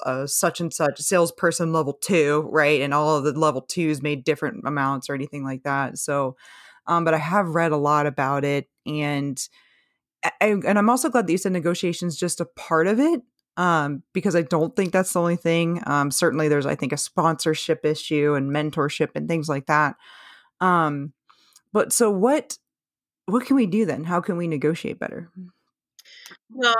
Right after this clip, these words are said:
Speaker 2: I think you're, you're right that it's only part of it with the gender wage gap.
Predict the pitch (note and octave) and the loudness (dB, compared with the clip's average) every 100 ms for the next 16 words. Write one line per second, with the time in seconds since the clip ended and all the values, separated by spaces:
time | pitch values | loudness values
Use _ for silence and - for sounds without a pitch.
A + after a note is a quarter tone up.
0 | A3 A3 C#4 C4+ A#3 A3 G3 G3 F#3+ E3+ | 0 -2 -4 -4 0 0 0 -2 -2 0
1 | E3+ G3 G3 F#3 E3+ F3 E3 D3+ - D3 | 2 2 0 0 0 -2 -4 -4 -4 -2
2 | D#3+ E3+ F#3 E3 D#3+ C#3 D#3 D#3 D#3 D3 | 0 0 -2 -4 -6 -6 -4 -2 -2 -6
3 | _ _ C#3+ E3+ D#3+ D#3+ D3+ D3+ D3+ - | _ _ -2 0 2 0 -2 -2 -4 -4
4 | F#3 F3+ G3 | -4 -2 -4